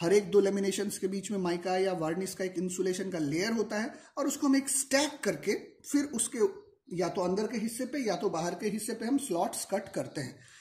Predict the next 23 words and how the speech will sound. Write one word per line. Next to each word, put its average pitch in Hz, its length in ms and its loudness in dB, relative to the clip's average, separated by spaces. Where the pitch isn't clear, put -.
अब 269 140 0
देखो 156 240 -2
armature 226 600 2
के 147 100 -4
यहाँ 185 200 0
पे 170 160 -2
synchronous 202 500 -2
machine 185 340 0
में - 300 -4
armature 220 500 0
के, 135 120 -8
ध्यान 170 220 0
से 247 100 -4
सुनना 233 220 0
मेरी 226 180 0
बात, 247 300 -4
armature 226 480 0
के 262 60 0
inner 330 240 10
periphery 220 500 0
पे, - 120 -8
अंदर 294 380 4
के - 160 0